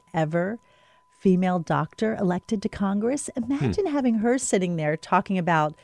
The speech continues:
Speaker 1: healthcare and reproductive rights.
Speaker 2: Right.
Speaker 1: And so it's, the optics are important, but it's really what their life experience is, what they're going to bring to the decision-making tables. But I have to tell you, Bill,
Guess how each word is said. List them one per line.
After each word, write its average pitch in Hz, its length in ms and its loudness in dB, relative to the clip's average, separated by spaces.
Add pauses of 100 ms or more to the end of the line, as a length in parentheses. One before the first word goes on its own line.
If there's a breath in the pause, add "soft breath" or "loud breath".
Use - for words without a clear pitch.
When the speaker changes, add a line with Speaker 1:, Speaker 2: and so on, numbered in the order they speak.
(840 soft breath)
Speaker 1:
healthcare 190 640 0
and 165 140 -2
reproductive 165 680 -2
rights. 139 560 -4
Speaker 2:
Right. 87 160 0
Speaker 1:
And 180 120 0
so 208 220 2
it's, - 280 -2
the - 240 -2
optics 226 580 -6
are 165 200 0
important, 196 560 -2
but 185 120 0
it's 180 220 -4
really 262 380 0
what 180 320 -2
their 160 200 2
life 170 400 -4
experience 170 720 -4
is, 147 140 -6
what 151 140 -6
they're 196 100 0
going 240 220 0
to 190 80 -4
bring 147 600 -2 (460 soft breath)
to 165 120 -2
the 147 80 2
decision-making 143 800 -2
tables. 143 360 -6
But 233 120 -2
I 240 60 0
have 254 240 -4
to 240 80 2
tell 214 220 2
you, 190 160 2
Bill, 156 300 -2